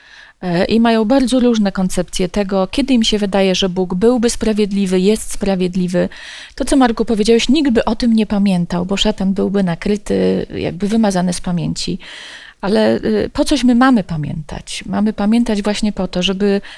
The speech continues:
widzieć tą sprawiedliwość Bożą, widzieć miłość Bożą i żeby nam nigdy w życiu nie przyszło do głowy,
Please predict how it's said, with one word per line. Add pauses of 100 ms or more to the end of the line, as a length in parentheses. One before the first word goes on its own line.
(140)
widzieć
tą
sprawiedliwość
Bożą,
widzieć
miłość
Bożą
i
żeby
nam
nigdy
w
życiu
nie
przyszło
do
głowy,